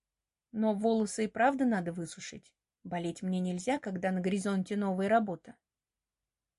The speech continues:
Проще будет воспользоваться планом Кирилла.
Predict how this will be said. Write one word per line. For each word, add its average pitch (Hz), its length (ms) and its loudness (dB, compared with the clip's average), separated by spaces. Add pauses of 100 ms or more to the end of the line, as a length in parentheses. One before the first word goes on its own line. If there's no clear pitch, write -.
(120)
Проще 302 340 -2
будет 269 320 2
воспользоваться 247 680 4
планом 190 400 0
Кирилла. 196 480 -4